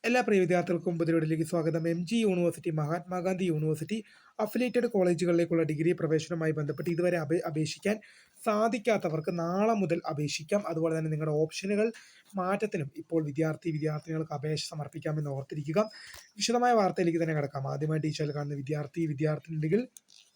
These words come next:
തീർച്ചയായും മടിക്കണ്ട, മറക്കണ്ട, സബ്സ്ക്രൈബ് ചെയ്ത് കൂടെ പറയാൻ പ്രത്യേകം ശ്രദ്ധിക്കുക. സബ്സ്ക്രൈബ് ചെയ്യുന്നതിന് നോട്ടിഫിക്കേഷൻ bell icon all option enable ചെയ്യുക.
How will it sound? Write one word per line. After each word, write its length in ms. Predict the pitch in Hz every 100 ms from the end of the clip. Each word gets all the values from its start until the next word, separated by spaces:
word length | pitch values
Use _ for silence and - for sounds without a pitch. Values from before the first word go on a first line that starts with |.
| _ _ _ _ _ _ _ _ -
തീർച്ചയായും 360 | 262 208 254 220
മടിക്കണ്ട, 280 | 208 190 190 175
മറക്കണ്ട, 280 | 175 180 170 180
സബ്സ്ക്രൈബ് 360 | - - 185 175
ചെയ്ത് 120 | 165
കൂടെ 140 | 165 160
പറയാൻ 180 | 160 156
പ്രത്യേകം 320 | - 165 165 156
ശ്രദ്ധിക്കുക. 340 | 170 170 202 208
സബ്സ്ക്രൈബ് 300 | - - 202
ചെയ്യുന്നതിന് 260 | 165 147 151
നോട്ടിഫിക്കേഷൻ 440 | 151 151 156 - 165
bell 160 | 147 156
icon 160 | 156 147
all 80 | 151
option 180 | - 185
enable 240 | 156 147 151
ചെയ്യുക. 160 | 170